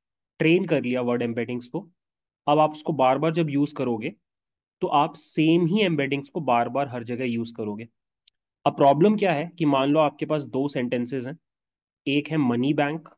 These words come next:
I know it's not a complete sentence, but just point proof करने के लिए लिखा है, और दूसरा सेंटेंस है रिवर बैंक।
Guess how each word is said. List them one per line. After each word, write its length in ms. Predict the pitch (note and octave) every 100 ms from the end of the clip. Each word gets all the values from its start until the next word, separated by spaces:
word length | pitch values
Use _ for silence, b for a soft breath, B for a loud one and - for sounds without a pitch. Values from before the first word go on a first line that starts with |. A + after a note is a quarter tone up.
| _
I 40 | A#2+
know 220 | A#2+ B2+
it's 140 | B2
not 160 | B2+ A#2+
a 60 | A#2+
complete 400 | A2 A2 B2 B2
sentence, 360 | A#2 A2+ F#3 E3+
but 100 | C3 - _ A#2+
just 180 | A#2+ A2+
point 340 | - B2 A#2+ A#2+
proof 200 | B2 B2 B2
करने 240 | A#2 A#2
के 80 | A#2
लिए 100 | A2+
लिखा 240 | A2 B2+
है, 80 | E3 _ _ _ _ _
और 140 | C3 A#2+
दूसरा 300 | C#3 E3+ F3+
सेंटेंस 480 | E3+ C#3+ D3+ D3+
है 60 | D#3
रिवर 340 | B2 A#2+ C3+
बैंक। 340 | A2+ G2+ G#2